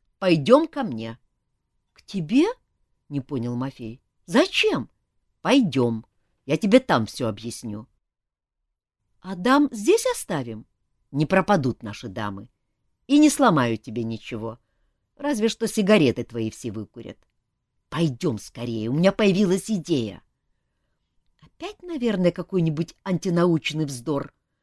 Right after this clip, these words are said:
проворчал Мафей, неохотно отрываясь от справочника. «Научнее не бывает», заверил его внезапно повеселевший Жак.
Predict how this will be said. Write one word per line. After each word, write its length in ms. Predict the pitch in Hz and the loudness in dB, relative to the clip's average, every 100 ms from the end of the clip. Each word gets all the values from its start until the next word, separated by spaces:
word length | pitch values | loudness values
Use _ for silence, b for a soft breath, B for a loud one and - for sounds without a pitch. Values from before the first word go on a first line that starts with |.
| _ _ _ 123 | _ _ _ -10
проворчал 480 | 117 123 - 127 | -8 -8 -6 -6
Мафей, 380 | 113 120 - 269 | -6 -8 -2 0
неохотно 580 | 190 123 117 - 233 214 | 0 -2 -6 -10 -10 -8
отрываясь 480 | 190 123 113 131 - | -8 -8 -8 -8 -10
от 100 | - | -20
справочника. 840 | - 113 98 92 - - - - _ _ _ _ _ _ _ _ | -16 -12 -12 -14 -18 -20 -20 -20 _ _ _ _ _ _ _ _
«Научнее 1040 | 117 123 123 214 403 - - 117 110 95 - | -2 2 4 6 4 2 -6 -6 -10 -10 -12
не 340 | 117 120 156 226 | -6 0 4 4
бывает», 520 | 220 160 95 87 - _ _ _ _ _ _ | 2 -6 -10 -12 -18 _ _ _ _ _ _
заверил 480 | - 135 208 254 240 | -4 0 2 2 0
его 240 | 226 220 | -2 -4
внезапно 520 | 135 113 131 147 196 | -6 -8 -8 -8 -12
повеселевший 720 | - 123 98 107 113 - - | -14 -14 -14 -10 -10 -12 -18
Жак. 420 | 131 - 82 _ | -18 -18 -20 _